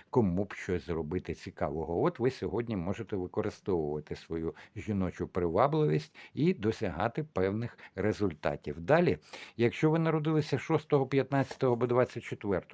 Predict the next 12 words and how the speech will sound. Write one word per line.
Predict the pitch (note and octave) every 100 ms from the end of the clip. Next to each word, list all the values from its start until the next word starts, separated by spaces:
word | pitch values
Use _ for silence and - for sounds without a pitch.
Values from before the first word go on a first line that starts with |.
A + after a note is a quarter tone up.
| D2+
числа | D2+ - - E2
будь-якого | E2+ E2+ E2+ - E2+ F2
місяця, | D3 D3+ D3+ - A#2+ - - -
крокодил, | D3+ C#3+ - C#3+ A#2+ A#2+ G#2+
він | G2 G#2+
же | - G2
блазень, | F#2+ A2+ D#3+ D#3 E3
в | D3+
перегорнутій | - A2+ F#2+ F#2+ E2 D#2 F#2
позиції, | - - E3+ F3 - B2+
гарний | G2 A2 F#2+ F2+
показник. | - - C3 C3 F#3